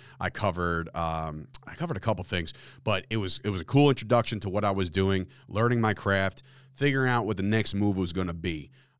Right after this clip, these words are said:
Um, now, during college, are you working? Yeah, I mean, I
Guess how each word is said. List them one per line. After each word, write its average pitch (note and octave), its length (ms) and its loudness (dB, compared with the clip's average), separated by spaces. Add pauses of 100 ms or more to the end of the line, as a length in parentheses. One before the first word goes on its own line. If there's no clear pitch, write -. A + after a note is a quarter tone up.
Um, F#2 380 2
now, G#2 300 0
during C3 420 2
college, B2 440 4
are G2+ 80 4
you G2 120 0
working? A2+ 460 2
Yeah, F#2+ 280 0
I C#2 60 -8
mean, E2 120 -8
I D#2 80 -6